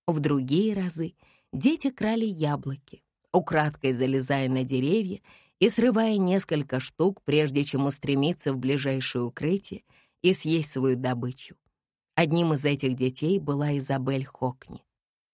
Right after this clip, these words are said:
еще одна подопечная госпиталя — жившая за несколько домов от Венсов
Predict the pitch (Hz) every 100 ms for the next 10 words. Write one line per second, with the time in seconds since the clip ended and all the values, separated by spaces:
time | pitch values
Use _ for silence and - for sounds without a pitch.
0 | - 185 269 - 214 190 170 151 139 131
1 | 135 131 131 123 101 165 190 - 156 156
2 | - _ _ _ - 143 185 269 - 170
3 | 151 135 139 147 147 131 127 131 131 135
4 | 131 - 107 120 139 214 214 -